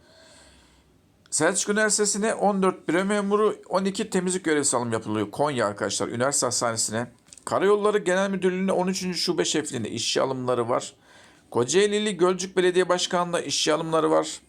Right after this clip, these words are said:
Milli Eğitim Bakanlığı'na yedi yüz elli personel alımı var arkadaşlar. Müfettiş yardımcısı alımı var.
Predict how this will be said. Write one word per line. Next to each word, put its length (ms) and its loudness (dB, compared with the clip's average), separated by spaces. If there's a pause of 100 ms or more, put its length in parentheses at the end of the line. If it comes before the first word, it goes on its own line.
(240)
Milli 240 0
Eğitim 280 0
Bakanlığı'na 460 -2
yedi 320 -4
yüz 220 -2
elli 320 -2
personel 380 0
alımı 140 -4
var 120 2
arkadaşlar. 340 -4
Müfettiş 440 -4
yardımcısı 320 -2
alımı 220 -2
var. 200 -4